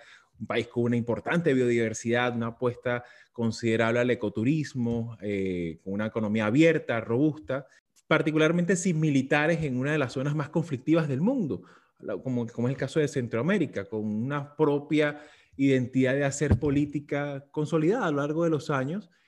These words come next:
y que colinda, mm, si hacemos un mapa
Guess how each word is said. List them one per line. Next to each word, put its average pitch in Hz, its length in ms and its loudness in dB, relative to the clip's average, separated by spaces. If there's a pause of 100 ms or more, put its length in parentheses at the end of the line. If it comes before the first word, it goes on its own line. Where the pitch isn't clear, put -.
(320)
y 156 140 -2
que 127 520 4
colinda, 139 680 4
mm, 101 920 -8 (200)
si - 80 -6
hacemos 127 260 -4
un 147 140 -4
mapa 139 500 -2